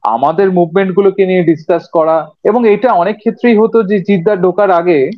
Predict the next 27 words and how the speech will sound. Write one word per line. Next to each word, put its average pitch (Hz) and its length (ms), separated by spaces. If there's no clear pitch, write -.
উম, 165 160
আহ, 156 300
জিদ্দা 165 580
আমাদের 143 320
ফ্লোরে 160 340
ঢোকার 160 260
আগে 160 180
আমাদের 165 420
কিছু 175 220
কিছু 175 240
রিহার্সাল 131 500
হয়ে 98 160
যায়। 76 100
জিদ্দা 131 280
ঢুকে 139 420
just 147 300
দেখছে 131 360
রিহার্সালটা 160 500
এবং 160 300
সে 117 400
করছে - 380
আমাদের 104 260
সা-, - 220
আহ, 113 460
যারা, 110 340
আহ, 151 80
ধরুন 131 360